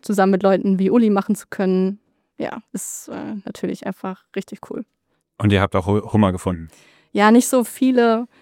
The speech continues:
Speaker 1: <laughs> leider. Ich glaub, es war, war einer dabei, vielleicht zwei. Ähm, aber ja, so, so ist das dann manchmal.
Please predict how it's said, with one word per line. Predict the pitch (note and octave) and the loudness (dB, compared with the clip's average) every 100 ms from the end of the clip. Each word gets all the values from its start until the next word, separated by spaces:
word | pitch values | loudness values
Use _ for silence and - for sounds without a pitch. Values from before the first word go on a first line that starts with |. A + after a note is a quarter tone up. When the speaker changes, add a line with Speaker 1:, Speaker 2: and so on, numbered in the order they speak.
| - | -18
Speaker 1:
<laughs> | - - | -8 0
leider. | A#3+ F4+ A3 A#3 G3 A#3+ - - - | 4 6 4 4 0 -4 -20 -20 -12
Ich | - G3 - | -8 -6 -2
glaub, | G#3 G#3 | -2 -2
es | G#3 - | -8 -4
war, | G3+ G3+ G3+ G#3 - | -2 -2 -2 -4 -8
war | - G#3 G#3 | -8 -4 0
einer | F#3+ G#3 G#3 | 4 4 4
dabei, | G3+ F#3+ G3 G3+ | 2 2 2 2
vielleicht | - G3+ - | 0 -4 -4
zwei. | - - F#3+ F#3 G3 - - | -10 0 2 2 0 -4 -2
Ähm, | G3 F3+ F3+ F#3 - - | 2 4 2 2 -4 -4
aber | F#3 F3+ | -2 0
ja, | F3+ B3+ | -2 -6
so, | F#3+ F3+ F#3 | -6 -4 -6
so | - | -8
ist | - - | -10 -8
das | F#3 | -8
dann | - F#3+ | -4 -4
manchmal. | F#3+ - F#3+ | -4 -4 -6